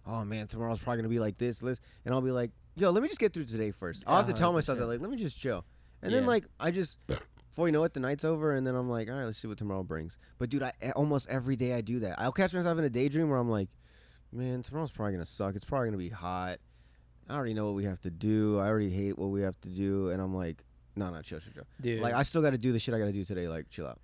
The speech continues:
Speaker 2: That's what meditation taught me, too. And it was, like, it was really nice. I started using this app, and, uh,
Speaker 1: I wanna try that.
Speaker 2: it's really cool. You should do, um, uh, Waking Up. It's really nice. It's, like, very guided, and it's very cool. It's cool. It has, like, small little lectures that, like, you just sit there, close your eyes, and listen to it.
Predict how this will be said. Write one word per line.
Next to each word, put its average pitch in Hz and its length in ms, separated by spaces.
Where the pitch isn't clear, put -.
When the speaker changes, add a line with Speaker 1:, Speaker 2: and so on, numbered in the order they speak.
Speaker 2:
That's 139 160
what 180 100
meditation 127 520
taught 110 220
me, 101 120
too. 117 340
And 107 160
it 110 100
was, 107 140
like, 101 240
it 107 60
was 107 200
really 110 200
nice. 98 240
I - 40
started 107 260
using 107 220
this 98 160
app, 104 320
and, 101 260
uh, 101 140
Speaker 1:
I 135 60
wanna 175 260
try 117 220
that. - 160
Speaker 2:
it's 131 80
really 147 160
cool. 104 340
You 110 120
should 123 260
do, 120 300
um, 95 380
uh, 92 280
Waking 95 400
Up. 80 240
It's - 140
really 92 180
nice. 78 380
It's, - 240
like, 98 200
very 98 220
guided, 95 500
and 95 120
it's 90 160
very 95 420
cool. 101 260
It's 101 200
cool. 104 240
It 98 60
has, 101 120
like, 95 140
small 95 240
little 98 160
lectures 98 420
that, 82 120
like, 80 120
you 101 100
just 110 160
sit 113 160
there, 127 120
close 120 240
your 123 80
eyes, 117 140
and 95 100
listen 120 180
to 131 140
it. 139 100